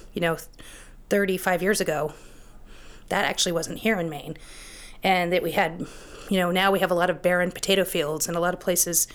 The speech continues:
that are still in need, um, of some help. And luckily, I can't believe I'm saying this, our governor did something good. <laughs> He, he actually signed the G M O labeling bill, which we're hoping that, um,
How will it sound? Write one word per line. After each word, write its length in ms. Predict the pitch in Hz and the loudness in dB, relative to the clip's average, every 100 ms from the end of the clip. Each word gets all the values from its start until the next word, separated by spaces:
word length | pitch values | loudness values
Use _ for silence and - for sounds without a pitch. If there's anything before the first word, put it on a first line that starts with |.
| - - - | -18 -12 -2
that 100 | 180 | 2
are 80 | 170 | 2
still 500 | - 190 180 175 175 | 4 6 6 4 -2
in 180 | 180 175 | -2 2
need, 540 | 190 196 180 175 170 - - - - - - - - | 4 4 4 0 -4 -10 -20 -20 -18 -18 -18 -4 2
um, 480 | 185 180 165 170 - - - - - - - - - - | 4 4 0 -4 -10 -20 -20 -20 -20 -20 -20 -10 -8 -2
of 100 | 190 | 0
some 140 | 180 | 0
help. 340 | - 302 247 202 | 4 4 6 4
And 180 | 180 - - - - | 2 -2 -12 -16 -4
luckily, 640 | 226 294 - 269 202 208 - - - - | 0 0 4 6 6 4 -2 -20 -20 -16
I 60 | |
can't 240 | - 185 175 | -6 -6 -2
believe 140 | 175 | -2
I'm 100 | 170 | -2
saying 240 | - 254 180 | -2 0 2
this, 260 | 190 - - | 0 0 -2
our 80 | 175 | 2
governor 420 | 180 180 175 - - | 0 0 -4 -6 -12
did 180 | - - | -6 -2
something 340 | - 175 185 180 | -2 0 0 4
good. 340 | 320 302 165 - - | 6 6 2 -12 -12
<laughs> 200 | - - | -12 -10
He, 600 | - - 311 - 277 208 | -8 4 6 6 6 6
he 180 | 196 208 | 6 6
actually 300 | 180 - 214 | 4 4 2
signed 520 | - - 180 190 202 | 2 4 4 6 6
the 280 | 202 190 190 - | 6 4 0 -6
G 160 | - 185 | 0 2
M 140 | 180 | 4
O 100 | 175 | 4
labeling 520 | 170 165 175 175 202 - - - - - - | 6 4 4 2 2 -4 -16 -16 -16 -10 4
bill, 260 | 180 180 190 | 6 8 6
which 240 | 170 - | 4 2
we're 160 | 180 170 | 0 2
hoping 440 | 180 180 175 170 | 2 2 0 4
that, 200 | 170 170 | 4 4
um, 280 | 165 160 | 2 0